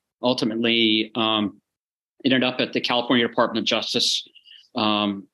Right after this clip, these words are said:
and worked, uh, the Bureau of Narcotics Enforcement, major narcotics for a few years, and then transferred over to the Bureau of Investigation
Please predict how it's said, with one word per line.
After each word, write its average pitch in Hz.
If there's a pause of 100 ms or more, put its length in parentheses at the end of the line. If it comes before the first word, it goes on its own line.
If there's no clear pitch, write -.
and 107
worked, 107
uh, 104
the 98
Bureau 113
of 104
Narcotics 113
Enforcement, 110
major 107
narcotics 110
for 110 (360)
a -
few 123
years, 120
and 101
then 104
transferred 104
over 107
to 107
the 98
Bureau 107
of 101
Investigation 127